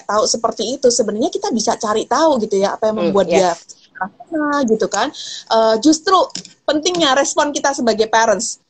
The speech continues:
Speaker 1: Di saat respon kita panik, anak itu merasa bahwa, "Oh, kayaknya <laughs> ada sesuatu yang salah dariku," gitu ya. Dan akhirnya dia langsung mengunci mulutnya untuk,
Speaker 2: Hmm.
Speaker 1: eh, melanjutkan pembicaraan lebih lanjut gitu ya. Gitu.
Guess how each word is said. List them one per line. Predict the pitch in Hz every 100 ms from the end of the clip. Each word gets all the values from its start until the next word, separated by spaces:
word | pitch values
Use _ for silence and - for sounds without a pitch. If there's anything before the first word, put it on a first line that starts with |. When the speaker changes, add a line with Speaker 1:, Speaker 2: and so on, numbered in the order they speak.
| _
Speaker 1:
Di | 226
saat | 302 320 311 339
respon | 320 320 294
kita | 285 277
panik, | 202 190 262 _ _ -
anak | 254 302 302
itu | 277 381
merasa | 311 254 247 254
bahwa, | 190 185 _ _ -
"Oh, | 247 -
kayaknya | 208 214 226 233 339
<laughs> | - - 523 - - - _ _ _ 640 587 523 440 -
ada | 233 254
sesuatu | 349 359 262
yang | 233
salah | 233 392 494 311
dariku," | 226 220 - 220
gitu | 208 214
ya. | 220 226 359
Dan | 240 233
akhirnya | 254 370
dia | 349 349
langsung | 320 320
mengunci | 311 330 339 320 311
mulutnya | 311 302 302 302 269 294 311 294
untuk, | 269 233 269
Speaker 2:
Hmm. |
Speaker 1:
eh, | - 247 247
melanjutkan | 262 247 247 247 - 240 240
pembicaraan | 233 220 214 202 220
lebih | 196
lanjut | 196 196 185 185 180
gitu | - 175 175
ya. | 165 170 277 - - - - - - - 190
Gitu. | 185 180